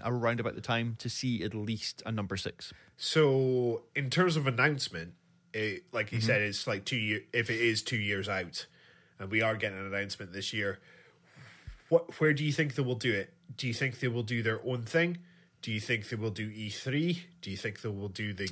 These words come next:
Speaker 2: Game Awards? They, will they do,
Speaker 1: <sighs>
Speaker 2: um, like, a state of play? Will they do
Speaker 1: It's a really good shout. Um,
Speaker 2: Yeah.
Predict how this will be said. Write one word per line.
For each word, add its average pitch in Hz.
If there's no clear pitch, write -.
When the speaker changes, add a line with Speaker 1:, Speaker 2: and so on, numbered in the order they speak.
Speaker 2:
Game 135
Awards? 160
They, 113
will 101
they 101
do, 98
Speaker 1:
<sighs> 131
Speaker 2:
um, 107
like, 113
a 104
state 127
of 104
play? 175
Will 104
they 101
do 101
Speaker 1:
It's -
a 90
really 104
good 95
shout. 95
Um, 127
Speaker 2:
Yeah. 110